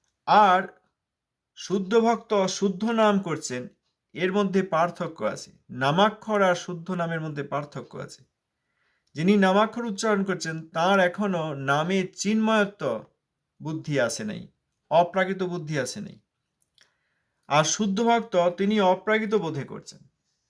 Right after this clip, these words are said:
নাম প্রাকৃত নন, এই ধারণা যাদের আসেনি,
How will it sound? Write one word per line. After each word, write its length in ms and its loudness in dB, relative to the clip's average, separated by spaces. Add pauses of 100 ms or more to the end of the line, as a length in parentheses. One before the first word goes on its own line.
(1300)
নাম 420 4
প্রাকৃত 440 2 (140)
নন, 160 -2 (520)
এই 140 -4 (120)
ধারণা 360 2 (500)
যাদের 320 0
আসেনি, 420 0